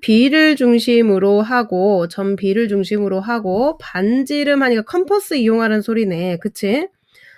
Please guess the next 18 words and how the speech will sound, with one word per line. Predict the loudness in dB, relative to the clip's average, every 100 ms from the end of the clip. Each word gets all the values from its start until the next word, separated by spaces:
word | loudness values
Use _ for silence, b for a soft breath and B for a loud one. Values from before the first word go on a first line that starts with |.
| b _
컴퍼스로 | -2 2 2 0 -2 -2 -2
길이를 | -2 0 2 2 2
재는데, | 2 2 2 2 2 2 2 0
자, | -2 -2 -2
뒤에 | -2 -2
보니까 | 0 0 0 -2 -2 -2 -6
비엑스와이 | -4 0 0 -2 -6 -8 -4 -2 0 -2
교점을 | -4 -2 -2 -2 -2
A라 | -2 0 0 0
한다. | 0 -2 0 2 4 2 2
그렇기 | -2 -6 -6 -8
때문에, | -4 -2 0 0 -2 -4 -10 _ _ _ _ _ _ _ _ _ _
자, | -12 -10 -10 -14 _ _ _ _ _ _ _ _ _ _
컴퍼스 | -6 -2 -2 -2 -6
B를 | -2 0 2 2
중심으로 | 0 0 0 2 2 2
이렇게 | 2 0 -2 -2 -2
그었겠지? | 0 0 0 -2 -6 -4 -2 -2 -4